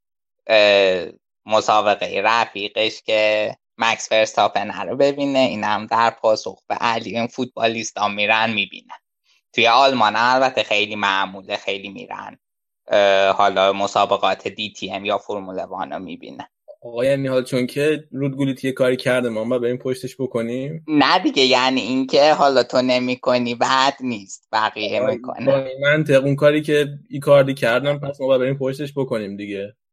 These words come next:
Speaker 1: آره، حالا منطقا متفاوته، ولی گفتم که بدون.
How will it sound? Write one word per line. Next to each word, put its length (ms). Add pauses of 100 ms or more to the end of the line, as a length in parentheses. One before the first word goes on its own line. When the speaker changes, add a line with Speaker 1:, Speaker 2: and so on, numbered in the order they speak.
(320)
Speaker 1:
آره، 320
حالا 640
منطقا 720
متفاوته، 1160
ولی 280
گفتم 580
که 160
بدون. 560